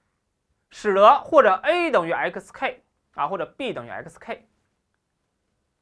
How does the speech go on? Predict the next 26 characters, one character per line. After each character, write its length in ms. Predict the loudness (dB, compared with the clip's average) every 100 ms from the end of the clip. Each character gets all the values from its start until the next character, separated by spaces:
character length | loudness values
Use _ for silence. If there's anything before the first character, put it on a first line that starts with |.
| _ _ _ _ _ _ _ _
因 120 | -4
为 60 |
A、 260 | -2 -2 -4
B 280 | -4 -6 -6
也 160 | -12
是 280 | -10 -8 -8 -8
A 160 | -10
中 120 | -8
元 160 | -12 -14
素， 200 | -16 -14
而 160 | -4 -2
A 180 | 0 -2
中 160 | 0
元 160 | 0 0
素 160 | -2
每 240 | -4 -4 -6
一 220 | -8 -6
个 240 | 2 2
都 340 | 4 -2 -2 -8
作 220 | _ 0 2
为 100 | 0
了 140 | -2
中 240 | -4 -8
间 180 | -4 -6
顶 160 | -8 -12
点， 240 | -14 -16